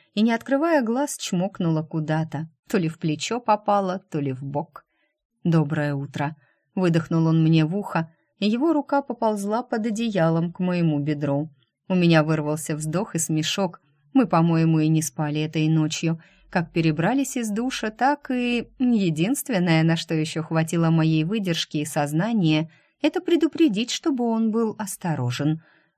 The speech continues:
Ведь я не была готова к такому бурному времяпрепровождению. Средств контрацепции у меня дома не имеется. «Доброе», отозвалась я в тот момент, когда снова почувствовала его в себе.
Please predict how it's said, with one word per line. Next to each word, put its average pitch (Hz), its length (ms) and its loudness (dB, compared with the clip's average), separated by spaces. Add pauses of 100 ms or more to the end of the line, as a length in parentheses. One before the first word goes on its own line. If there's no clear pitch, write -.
Ведь 185 220 -2
я 160 340 2
не 175 180 2
была 165 360 2
готова 160 460 0
к 156 80 -14
такому 175 560 0
бурному 160 600 2
времяпрепровождению. 156 1500 0 (260)
Средств - 560 -4
контрацепции 269 920 0
у 254 80 2
меня 175 320 2
дома 165 340 2
не 156 300 2
имеется. 147 720 0 (1120)
«Доброе», 175 680 2 (240)
отозвалась 160 680 0
я 160 200 0
в 160 80 -10
тот 165 180 -4
момент, 180 500 2 (360)
когда 262 260 2
снова 262 460 0
почувствовала 208 840 -4
его 165 360 0
в 131 100 -6
себе. 143 540 -2